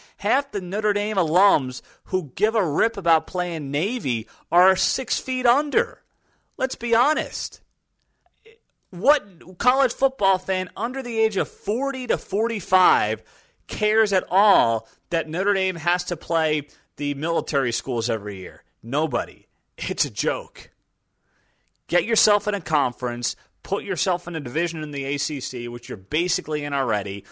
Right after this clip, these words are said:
and then go win a conference championship the right way. You know, I mean, this, this schedule this year is weak for Notre Dame. They're getting a ton of credit for it, and it's not to say they're not a good team,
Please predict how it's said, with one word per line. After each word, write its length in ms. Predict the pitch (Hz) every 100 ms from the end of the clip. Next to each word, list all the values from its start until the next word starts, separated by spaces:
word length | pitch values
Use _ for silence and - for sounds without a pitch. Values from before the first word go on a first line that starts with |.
| - - _ -
and 200 | 135 127
then 180 | 175
go 140 | 180 180
win 120 | 170
a 60 | 160
conference 460 | 151 156 156 147
championship 640 | - 143 139 131 - 135 -
the 80 |
right 200 | 120 117
way. 280 | 95 90 76 _ _ _ _ _ _ _ _ _ _
You 100 | 107
know, 320 | 123 151 147
I 120 | 147
mean, 180 | 131 127
this, 220 | 143 160
this 180 | - 160
schedule 480 | - 185 170 165 160
this 240 | 151 143
year 160 | 143 139
is 240 | - 117
weak 540 | 98 101 139 202 - _ _ _ _ _ _
for 260 | - 143
Notre 320 | 131 143 165
Dame. 380 | 156 156 170 170 - _ -
They're 100 | 113
getting 240 | 131 123
a 60 | 101
ton 240 | - 160
of 100 | 170
credit 340 | - 160 160 156
for 360 | - 151 175
it, 80 | 196
and 100 | 170
it's 160 | 180 -
not 140 | 247
to 80 | -
say 140 | -
they're 120 | 190 156
not 140 | 165
a 40 |
good 200 | 156 127
team, 380 | 113 185 160 87